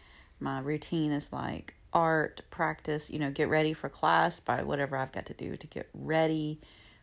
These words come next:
for my next fitness sessions, whether if that is practice, edit songs, make sure that, um, I've got all my things lined up because I don't take the same equipment to different types of classes. Um,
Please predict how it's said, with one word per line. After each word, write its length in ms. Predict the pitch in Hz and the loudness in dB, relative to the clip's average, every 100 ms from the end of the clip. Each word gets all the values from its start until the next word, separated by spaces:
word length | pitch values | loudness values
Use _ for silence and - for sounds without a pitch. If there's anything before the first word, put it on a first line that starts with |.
| - | -6
for 200 | 220 247 | 2 4
my 200 | 220 156 | 6 4
next 420 | 147 135 - - - | 2 -2 -4 -12 -4
fitness 360 | 135 - 139 | -4 -2 -6
sessions, 680 | - 185 196 190 180 175 165 | 0 2 2 0 0 0 -2
whether 280 | 139 135 131 | -2 0 -2
if 200 | 127 - | -4 -8
that 180 | - 50 | -8 -8
is 140 | - - | -12 -16
practice, 760 | - 151 - - 143 139 139 - - | -2 -2 -2 -4 0 0 0 -4 -4
edit 300 | 139 139 - | -2 -2 -4
songs, 720 | - 143 135 139 139 147 143 | -6 -4 -2 -2 -4 -4 -4
make 220 | 143 - | -4 -6
sure 320 | - 143 135 | -4 -2 0
that, 220 | 123 - - - - - - - - | 0 -2 -6 -20 -20 -20 -20 -16 -12
um, 400 | - - - 151 - - - | -10 -8 -10 -10 -16 -20 -10
I've 140 | - 139 | -8 -2
got 220 | 143 - | 0 2
all 120 | 143 | 0
my 180 | 143 135 | 0 -2
things 360 | - 135 143 147 | -2 -2 -2 0
lined 240 | 131 139 | 0 4
up 220 | 208 220 | 6 6
because 320 | 156 156 160 | 2 0 2
I 80 | 156 | 4
don't 180 | 156 - | 4 2
take 280 | - 147 - | -2 -4 -4
the 80 | 147 | -6
same 220 | 131 131 | -4 -4
equipment 580 | - - - 165 - - | -4 -2 -2 -2 -8 -14
to 60 | |
different 340 | - - - - | -14 -10 -10 -8
types 240 | - - | -10 -12
of 80 | - | -12
classes. 600 | - - - - - - - - - - - - - - | -8 -8 -6 -8 -8 -10 -16 -18 -18 -20 -20 -20 -20 -14
Um, 360 | - - - 147 | -10 -8 -8 -10